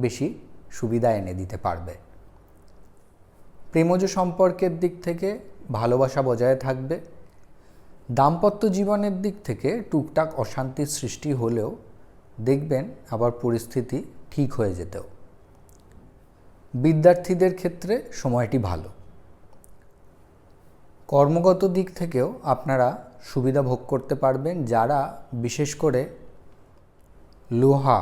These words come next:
বা লৌহজাত কোনো দ্রব্যের ব্যবসা করে থাকেন,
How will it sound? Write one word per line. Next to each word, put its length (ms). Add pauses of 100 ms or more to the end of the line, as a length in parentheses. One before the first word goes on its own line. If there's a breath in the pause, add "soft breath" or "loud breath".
(220)
বা 120
লৌহজাত 640 (160)
কোনো 200
দ্রব্যের 500
ব্যবসা 300
করে 240
থাকেন, 380